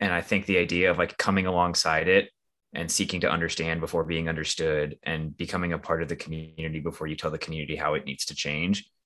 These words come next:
I think is a, a crucial message to making sure people understand that, like, hey, like, especially an environment where this whole thing is new,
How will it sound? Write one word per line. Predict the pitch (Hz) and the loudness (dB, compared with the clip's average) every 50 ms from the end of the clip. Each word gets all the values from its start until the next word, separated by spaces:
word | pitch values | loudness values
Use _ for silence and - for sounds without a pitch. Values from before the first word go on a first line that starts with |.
| _ _ - | _ _ -10
I | - 90 | -6 -4
think | 87 85 - | -4 -4 -2
is | 87 - 85 | -2 0 0
a, | 76 76 - - - | 0 0 -2 -2 -4
a | - | -4
crucial | - - - - 95 87 - - - 85 | -4 -4 -4 -4 -4 -4 -2 -2 0 0
message | 82 82 80 76 - - 80 78 78 73 - - - - _ _ | 0 0 0 -2 -2 -2 -2 -2 -2 -2 -4 -4 -6 -8 _ _
to | - - 82 80 78 78 - | -6 -2 -2 0 0 0 -2
making | 78 82 85 - - 90 | 0 -2 -2 -2 -2 -4
sure | - - 85 | -4 -4 -4
people | - 85 80 - 80 | -4 -4 -4 -2 -2
understand | 78 80 73 78 - - 78 78 78 78 78 78 | -2 -2 -2 -2 -4 -4 -4 -4 -4 -4 -2 -2
that, | - | -2
like, | 52 69 73 73 - - _ _ _ _ _ _ _ _ _ _ | 0 0 0 -2 -2 -6 _ _ _ _ _ _ _ _ _ _
hey, | - - 95 90 85 82 82 80 78 78 - - _ _ _ _ _ _ _ _ _ _ _ - | 0 2 4 4 4 4 2 0 -2 -4 -8 -14 _ _ _ _ _ _ _ _ _ _ _ -4
like, | 90 85 | 0 2
especially | 82 - - 107 95 - - 113 107 | 2 2 4 2 2 4 4 6 8
an | 107 | 8
environment | 104 95 87 90 87 87 90 95 - - | 8 6 6 4 4 4 2 0 0 0
where | 87 87 | -2 -2
this | 85 80 80 - | -2 -2 -4 -4
whole | - - 85 82 85 | -2 -2 0 0 0
thing | 85 - 92 87 85 | -2 -2 -2 -2 -2
is | 85 78 80 | -2 -2 -2
new, | 85 82 82 85 95 95 95 107 123 131 - | -2 -2 0 0 0 2 4 4 4 2 0